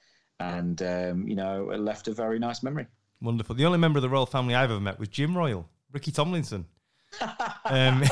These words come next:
Speaker 2: <laughs> boxing show in Liverpool. Do you know what? What a lovely guy as well. Absolute gem of a man. So, yeah, strange week. And, um, you know, hope everyone's, everyone's good out there. And, uh, hopefully, uh, funeral next week. And, um, we can all, uh,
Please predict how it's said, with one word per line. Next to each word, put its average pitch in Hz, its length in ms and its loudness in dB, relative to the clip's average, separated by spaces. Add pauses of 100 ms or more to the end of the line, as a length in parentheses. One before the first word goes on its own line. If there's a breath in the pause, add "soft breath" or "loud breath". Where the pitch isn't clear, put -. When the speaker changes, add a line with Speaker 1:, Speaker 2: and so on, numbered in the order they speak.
(160)
Speaker 2:
<laughs> 156 260 6
boxing 208 340 4
show 190 140 6
in 180 80 6
Liverpool. 151 300 4
Do 131 60 0
you 143 60 0
know 156 100 6
what? 147 100 2
What 156 80 4
a 151 60 4
lovely 156 340 2
guy 156 200 0
as 143 120 -2
well. 143 220 -2
Absolute 139 580 -4
gem 120 440 -2
of 107 80 -8
a 107 60 -4
man. 90 260 -6
So, 123 360 0 (1080 soft breath)
yeah, 190 160 8
strange 185 400 4
week. 127 360 2
And, 120 320 0
um, 107 560 -2
you 107 80 -12
know, 107 80 -2
hope 113 160 -2
everyone's, 104 440 -4
everyone's 107 320 -4
good 113 160 -4
out 104 200 -2
there. 101 320 -2
And, 98 240 -2
uh, 95 280 -4 (140)
hopefully, 98 600 -8
uh, 92 200 -10 (320)
funeral 101 300 -4
next 87 300 -12
week. 87 260 -14
And, 90 240 -10
um, 85 260 -12 (140)
we 98 80 -18
can - 180 -12
all, 92 320 -8
uh, 92 160 -8